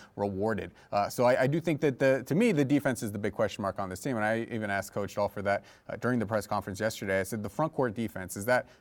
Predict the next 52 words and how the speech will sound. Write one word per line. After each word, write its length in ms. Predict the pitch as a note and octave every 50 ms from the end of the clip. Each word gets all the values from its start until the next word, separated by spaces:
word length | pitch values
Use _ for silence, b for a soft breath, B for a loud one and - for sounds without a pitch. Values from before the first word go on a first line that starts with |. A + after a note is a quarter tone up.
| B -
maybe 260 | A#2 A#2 B2+ A#2+ A#2+
your 180 | A#2+ A#2+ A2+ G2+
biggest 340 | G2+ A2+ A2 G#2+ G2+ -
concern, 560 | - G2 F#2 - - D#3+ E3 D3 C3 B2 A#2 A#2+ - - -
uh, 100 | G#2+ G#2
coming 280 | G#2 - C3 B2+ A#2+ A2
into 140 | G2+ - G#2
the 120 | G#2 F#2+
season?" 360 | - - C3+ C3 A2+ A2 G#2+
And 120 | G#2+ G#2+ G#2+
he 60 | G#2+
more 200 | G#2+ A2 A2+ G#2+
or 40 | G2+
less 240 | G2+ G2 F#2+ -
said 160 | - G2 F2+ F#2+
yes, 280 | A#2 D3 C#3+ B2+ -
just 140 | - A2 -
because 280 | - A2+ - A#2+ G#2+ B B B B -
that's 160 | - C3+ -
a 20 | D3+
much 240 | C3+ C3 B2 -
more 160 | - A#2+ G#2 F#2+
inexperienced 720 | F#2 F2+ E2+ - - - D#3 E3 D#3 D3 C#3 B2+ - -
group. 260 | C#3 C3+ C3 B2 - -
Nevada's 420 | C3 A#2 A2+ A#2 A#2 A#2+ A#2 G#2+
not 140 | A#2+ A2 G2
overly 400 | - G#2+ G#2+ G2+ G2+ G2 G2 F#2
big 300 | F2 - A#2+ A#2+ B2 A#2
down 240 | A#2+ A#2+ A2+ A2+ A2+
low. 240 | A2 A2 A2+ A2 B B B B -
Uh, 220 | - G2 F#2+ G2 G2
they're 160 | G#2 G2+ G#2 G#2
gonna 180 | A2+ A#2 A#2+
be 100 | A#2 A#2+
relying 500 | A#2 A2 G#2 G2+ G#2 G#2 A2 A2+ A#2 A#2
on 140 | G#2+ G#2+ G2+
some 220 | - - G#2 F#2+
younger 300 | F#2 G2 G#2 G#2+ G2 G2+
guys, 460 | G2 F#2+ G2 G2+ G2+ G#2+ A2 G#2+ G2+ G2+
the 120 | - G#2
Zane 260 | F#2+ G#2 G#2 G2+ G2
Meeks, 260 | G2+ G#2+ G#2 G2+ -
the 100 | - G2+
K 180 | F#2 - G#2 G#2
J 160 | G2+ G#2 G2+
Himes, 380 | F#2+ - G#2+ G#2 G#2 G#2+ G2+ -
the 60 | G2
Robbie 280 | F#2+ F#2+ G2 F#2+ F2+ F2+
Robinsons. 560 | F#2 G2+ G#2 G#2 G#2+ G2 G#2 G#2 G2+ G2 F#2+
They 160 | - F#2+ G2+
are, 160 | G2+ G2+ G2+
are 240 | G2+ G2+ G2+ G2+